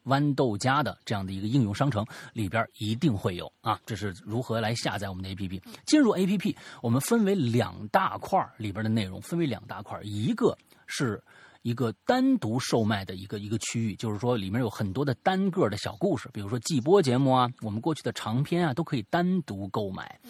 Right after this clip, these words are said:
啊，这是一个，一个，一个大的一个板块。还有一个大的板块叫做会员专区，而请大家一定注意，千万不要误会，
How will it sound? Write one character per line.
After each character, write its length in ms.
啊， 140
这 140
是 260
一 120
个， 240
一 80
个， 120
一 100
个 200
大 180
的 80
一 80
个 80
板 160
块。 200
还 380
有 220
一 100
个 120
大 160
的 80
板 160
块 160
叫 140
做 100
会 300
员 340
专 220
区， 260
而 280
请 180
大 140
家 120
一 300
定 260
注 200
意， 160
千 160
万 100
不 60
要 80
误 200
会， 200